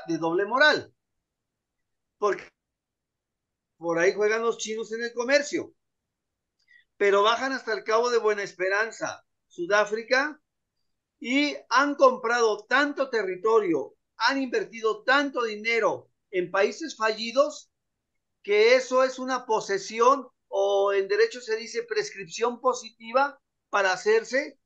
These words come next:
de presencia, sin tener guerra, de presencia china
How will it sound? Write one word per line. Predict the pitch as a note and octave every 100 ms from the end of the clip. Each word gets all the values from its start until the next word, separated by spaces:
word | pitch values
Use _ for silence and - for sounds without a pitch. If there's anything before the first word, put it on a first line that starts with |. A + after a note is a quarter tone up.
| _
de | F#3+
presencia, | G3 F#3+ F3 A3+ B3 A#3 B3 B3+ B3 _ _ _ _ _ _
sin | F3+ F3+
tener | F#3 G3 A#3
guerra, | G#3+ G#3+ G#3 B3 C#4 _ _ _ _ _ _ _ _
de | - G3
presencia | F#3+ A#3 B3+ B3+ A#3
china | - A3+ A3+ B3+ D4